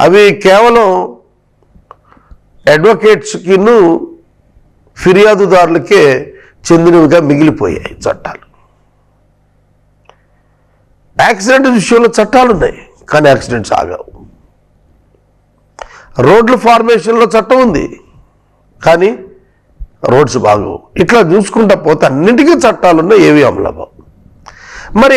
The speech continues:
ఎవరిని నిందించాలి ఇప్పుడు చెప్పండి? ప్రజలనా, ప్రభుత్వాన్నా, సమాజాన్నా,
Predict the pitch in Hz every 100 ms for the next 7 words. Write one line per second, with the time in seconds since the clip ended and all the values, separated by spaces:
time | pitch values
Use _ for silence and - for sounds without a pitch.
0 | 254 330 339 311 277 247 - 208 165 160
1 | 160 165 - - _ - _ _ _ _
2 | _ _ _ - - 127 92 - _ _
3 | _ _ _ _ _ _ _ - _ _
4 | _ _ _ _ - - 143 156 180 190
5 | 247 170 156 131 - 131 120 131 - _
6 | _ - _ _ _ _ _ _ _ _
7 | - - 135 170 165 143 127